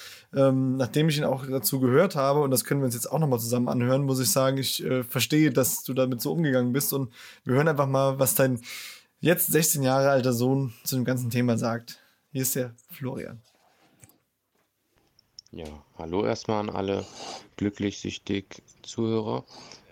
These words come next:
Speaker 2: Ähm, um kurz überhaupt zu wissen, wer ich bin. Also ich bin Florian, der Sohn von Sandro. Und, ähm, ja, ich werde jetzt einfach mal so ein bisschen was von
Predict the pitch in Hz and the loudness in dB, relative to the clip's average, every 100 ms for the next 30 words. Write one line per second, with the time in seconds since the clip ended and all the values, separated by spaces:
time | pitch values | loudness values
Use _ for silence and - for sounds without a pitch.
0 | - 87 87 85 82 82 - _ - - | -8 -4 -4 -6 -12 -16 -20 _ -20 -14
1 | - 90 87 - 90 - 87 87 - 90 | -10 -10 -10 -10 -10 -10 -8 -8 -8 -10
2 | 92 - 92 82 - 110 101 87 80 - | -8 -6 -6 -6 -6 -4 -4 -6 -10 -10
3 | 85 82 87 _ - - 107 104 117 104 | -8 -8 -14 _ -20 -6 -2 0 0 -2
4 | 87 85 101 107 104 101 101 101 98 107 | -2 -2 -4 -2 -4 -4 -4 -6 -8 -10
5 | - - - _ _ _ 92 87 85 82 | -14 -20 -20 _ _ _ -4 -2 -4 -8
6 | - - 85 85 85 85 - - 85 82 | -10 -8 -6 -8 -12 -16 -16 -10 -10 -10
7 | - 92 87 85 - - - - - 87 | -8 -8 -6 -10 -12 -14 -12 -12 -10 -10
8 | 87 82 87 - 85 85 - 85 82 | -8 -8 -6 -6 -8 -8 -10 -10 -12